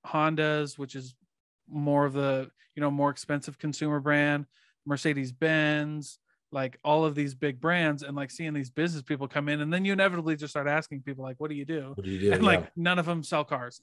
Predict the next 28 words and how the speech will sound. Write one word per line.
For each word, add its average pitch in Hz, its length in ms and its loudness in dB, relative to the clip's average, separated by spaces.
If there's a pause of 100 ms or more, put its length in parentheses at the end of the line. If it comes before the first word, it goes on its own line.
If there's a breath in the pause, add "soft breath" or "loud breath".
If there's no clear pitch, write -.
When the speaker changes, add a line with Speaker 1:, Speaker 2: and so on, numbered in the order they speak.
(120)
Speaker 1:
<laughs> - 540 2
So 202 160 8
I 185 80 8
was 180 140 8
like, 175 260 6
Speaker 2:
<laughs> 220 180 6
Speaker 1:
"All 254 100 6
right, 175 260 4
well, 165 160 0
that's 175 280 -4
a - 40 -14
sign." 131 380 -12 (360)
Like, 151 180 0
if 90 100 4
Speaker 2:
Yeah. - 20 8
Speaker 1:
I 180 100 8
wanna 190 220 4
be 190 240 4
like 151 240 2
that, 143 240 0
I, 143 120 -4 (400)
I 143 80 -6
can't 147 260 -6
sell 135 140 -2
cars 139 260 0
my 131 140 -4
entire 123 260 -10
life. - 260 -16